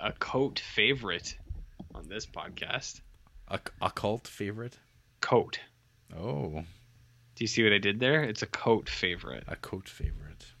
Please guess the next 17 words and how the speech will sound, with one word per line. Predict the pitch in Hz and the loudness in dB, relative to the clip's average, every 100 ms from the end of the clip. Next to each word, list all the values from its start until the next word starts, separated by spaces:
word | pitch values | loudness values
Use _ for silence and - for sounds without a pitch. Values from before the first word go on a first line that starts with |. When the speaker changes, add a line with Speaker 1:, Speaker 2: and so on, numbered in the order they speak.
| - - | -20 -2
Speaker 1:
Well, | 120 | 6
that | 117 | 6
movie's | 117 120 110 | 8 6 4
about | 107 101 | 4 2
a | |
coat, | 90 104 85 | 2 0 0
right? | - 95 - - - - - - - - - _ - | -2 -4 -4 -10 -16 -18 -18 -20 -20 -20 -20 _ -6
Speaker 2:
Uh, | 92 90 87 85 80 78 78 | -2 0 0 0 -2 -4 -6
that | - 80 | -6 -4
movie? | 156 233 269 - - - - - - | -2 -2 -4 -10 -12 -12 -12 -16 2
Speaker 1:
Deerskin. | 120 117 - 82 87 - - - | 4 4 4 0 -2 -14 -16 -12
Is | - | 2
that | 127 | 4
not | 127 123 | 6 4
about | 131 131 | 4 2
a | 113 | 0
coat? | 120 147 | 0 0